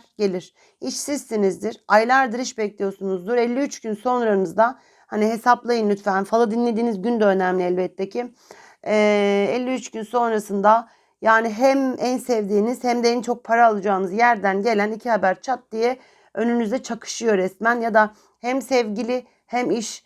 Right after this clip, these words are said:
hem aile, hem a-, işte maddiyat, bilmiyorum, maddi manevi gelecek olan kısmetleriniz çakışacak sizin. Bu dediğimi unutmayın. Gerçekten çok samimi söylüyorum.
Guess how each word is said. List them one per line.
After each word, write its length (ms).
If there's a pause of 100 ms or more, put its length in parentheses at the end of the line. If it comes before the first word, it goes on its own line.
(120)
hem 260
aile, 540 (180)
hem 320
a-, 180
işte 420
maddiyat, 600 (260)
bilmiyorum, 320
maddi 340
manevi 600 (260)
gelecek 380
olan 260
kısmetleriniz 680
çakışacak 580
sizin. 340
Bu 100
dediğimi 240
unutmayın. 560
Gerçekten 580
çok 240
samimi 400
söylüyorum. 680